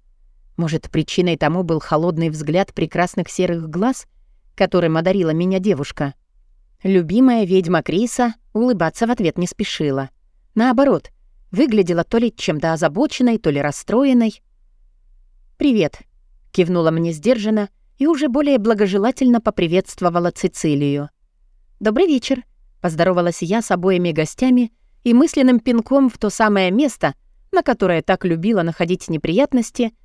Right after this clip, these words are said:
придала себе ускорение. «Ну вот и отлично, все в сборе», — нарисовался в холле господин Божик.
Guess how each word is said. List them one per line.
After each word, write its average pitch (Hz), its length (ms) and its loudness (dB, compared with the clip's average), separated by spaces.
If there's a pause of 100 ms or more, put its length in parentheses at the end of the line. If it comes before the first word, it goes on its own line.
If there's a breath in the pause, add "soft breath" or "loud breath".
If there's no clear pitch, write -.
(260)
придала 294 360 2
себе 185 300 0
ускорение. 143 800 0 (1400)
«Ну 160 340 2
вот 175 240 2
и - 20 2
отлично, 143 760 0
все 214 300 2
в 160 60 -8
сборе», — 139 560 0 (320)
нарисовался 180 640 -2
в 196 60 -8
холле 262 300 0
господин 214 520 0
Божик. 180 460 -2